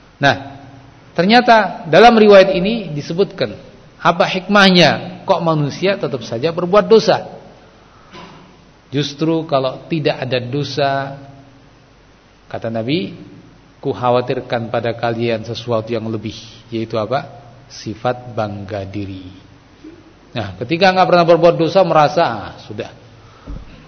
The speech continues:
sudah bertakwa kepada Allah, ya, sudah beriman, beramal, sudah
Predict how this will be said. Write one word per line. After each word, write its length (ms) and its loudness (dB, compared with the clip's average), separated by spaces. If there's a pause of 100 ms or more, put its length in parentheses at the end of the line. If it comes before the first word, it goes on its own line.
(340)
sudah 240 -12
bertakwa 640 2
kepada 320 -2
Allah, 560 0 (960)
ya, 200 6 (520)
sudah 240 -8
beriman, 560 -2
beramal, 800 4 (480)
sudah 640 -4